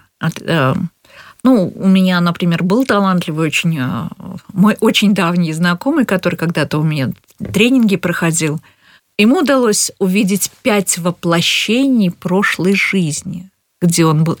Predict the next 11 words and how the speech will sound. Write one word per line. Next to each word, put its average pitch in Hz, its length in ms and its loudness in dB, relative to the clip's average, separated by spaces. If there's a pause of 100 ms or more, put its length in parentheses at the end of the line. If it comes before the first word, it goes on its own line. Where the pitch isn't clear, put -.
и 220 180 4
солдатом, 175 1120 -2 (460)
и 233 260 4 (480)
<laughs> 190 400 -2
шулером, 190 800 2 (720)
и 254 120 4
женщиной, 190 920 0
и 226 100 0
девочкой, 165 920 0
и 226 100 4
мальчиком. 165 800 0